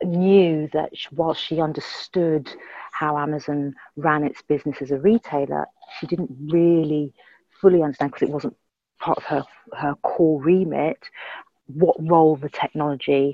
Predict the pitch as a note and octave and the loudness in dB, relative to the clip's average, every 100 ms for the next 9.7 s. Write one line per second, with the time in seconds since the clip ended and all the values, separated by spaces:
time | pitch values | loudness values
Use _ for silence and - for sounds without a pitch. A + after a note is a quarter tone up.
0 | - C#3+ - D3 - - - - C#3 C#3 | -2 -6 0 0 0 -6 -12 -2 0 2
1 | C#3+ C#3+ - - - - D#3 D3 C#3+ - | 0 -4 -10 -16 -14 -4 -2 -2 -6 -8
2 | D3 C#3 - - C#3+ D3+ C3+ C#3 C#3 C#3 | -6 -6 -10 -2 -2 -2 -2 0 0 -4
3 | - - - C3 _ _ - D#3+ D3+ D3 | -10 -12 -12 -12 _ _ -2 2 2 0
4 | - - C#3+ C#3+ C#3+ C#3+ C#3 - C3 - | -4 -4 -2 0 0 -2 -4 -4 -4 -4
5 | - - C#3+ C#3+ C#3 - D3 - D#3+ - | -6 -6 -4 -6 -6 -10 -14 -2 -2 -2
6 | - C#3+ C#3 - D#3 D3 C#3+ - - - | -6 -6 -8 -4 2 4 2 -2 -16 -12
7 | - D3 C#3+ - D#3 D3 E3+ D3+ - C3+ | -4 -2 -2 -4 -6 0 2 2 -2 -6
8 | - D3+ D3+ D3+ D3+ D3+ - D3 D3+ D#3 | -2 0 0 -2 -4 -6 -8 -4 0 0
9 | D3+ - D#3 - - - | 0 0 0 0 -6 -10